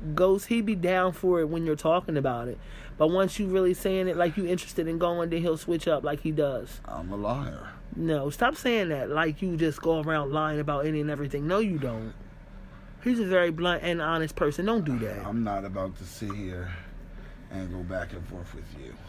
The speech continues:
Speaker 1: No.
Speaker 2: Anything I ever told you I wanted to say, I lied.
Speaker 1: So you don't wanna go to Lizzie Borden's house?
Speaker 2: Why in the fuck would I wanna go to somebody's
Speaker 1: One of our,
Speaker 2: house
Speaker 1: um, pod
Speaker 2: who got away
Speaker 1: listeners
Speaker 2: with murder?
Speaker 1: left a message. I mean, left one on there. I was gonna read that too.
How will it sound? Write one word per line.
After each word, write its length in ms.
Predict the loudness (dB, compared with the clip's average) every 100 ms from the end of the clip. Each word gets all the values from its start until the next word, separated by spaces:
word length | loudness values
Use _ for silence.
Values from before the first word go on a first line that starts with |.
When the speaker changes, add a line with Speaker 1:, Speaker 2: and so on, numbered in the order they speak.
| -18 -18 -18 -16 -14 -4
Speaker 1:
No. 200 | 2 4
Speaker 2:
Anything 460 | 4 2 0 -2 0
I 200 | 2 0
ever 200 | -2 -2
told 320 | -2 -2 -2 -4
you 80 | -4
I 80 |
wanted 400 | -4 -4 -6 -8 -10
to 80 |
say, 380 | -8 -4 -4 -4 -6
I 180 | -4 -2
lied. 520 | 0 0 -2 -4 0
Speaker 1:
So 120 | 4
you 140 | 4
don't 180 | 4 4
wanna 160 | 4 4
go 120 | 2
to 40 | 2
Lizzie 280 | 2 0
Borden's 340 | 0 2 2 2
house? 220 | 2 4
Speaker 2:
Why 280 | 6 6 6
in 160 | 4 -2
the 80 | -6
fuck 320 | 2 4 4 0
would 160 | 0
I 120 | 2 2
wanna 260 | 2 -2
go 160 | -2 -4
to 80 | -4
somebody's 300 | -2 4 8
Speaker 1:
One 100 | 8
of 140 | 8
our, 160 | 8 8
Speaker 2:
house 100 | 6
Speaker 1:
um, 360 | 6 6 2 4
pod 320 | 8 8 8
Speaker 2:
who 60 | 6
got 180 | 6
away 100 | 6 6
Speaker 1:
listeners 180 | 4
Speaker 2:
with 100 | 2
murder? 400 | 2 2 0 -2 2
Speaker 1:
left 360 | 6 6 4
a 40 | -2
message. 640 | 2 2 2 2 0 -2 -2
I 100 | 0
mean, 520 | 2 0 -2 -6 2
left 260 | 2 2 0
one 260 | 0 0
on 280 | 0 0 0
there. 180 | 2 0
I 80 | 0
was 260 | -2 -4 -2
gonna 220 | -2 -2
read 420 | 0 0 0 2
that 280 | 2 2 -2
too. 340 | 2 2 2